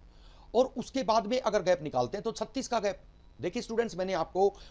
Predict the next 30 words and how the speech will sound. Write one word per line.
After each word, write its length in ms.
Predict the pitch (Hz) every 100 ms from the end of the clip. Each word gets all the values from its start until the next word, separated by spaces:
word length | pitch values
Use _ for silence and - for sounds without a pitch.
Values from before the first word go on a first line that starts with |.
| -
और 180 | 202 233
भी 100 | 226
टेस्ट 480 | - 208 - - -
पेपर 240 | 175 190 196
करवाए 320 | 165 139 143
हैं, 180 | 185 208 - -
उसमें 320 | - 254 -
क्लियर 240 | 226 294
मैंने 180 | 247 226
बताया 220 | 185 170
हुआ 160 | 151 147
है 80 | 208
कि 120 | -
कभी 300 | 170 156 254
भी 160 | 254
आप 220 | 247 202 -
सीरीज 580 | - 196 233 190 - - -
प्रॉब्लम 360 | - 180 170 202
को 140 | 175
सॉल्व 320 | 160 - 202 233
करते 320 | 160 107 135
हैं 200 | 147 185 - -
तो 160 | - -
उसमें 440 | 262 - 214 233 240 - -
क्यूब 360 | - 254 277 262
और 240 | - 208
स्क्वायर, 440 | - - 202 165 - - -
यानी 200 | 160 202
घन 460 | 120 - 196 240 254 - - - - - -
और 440 | 180 226 269 -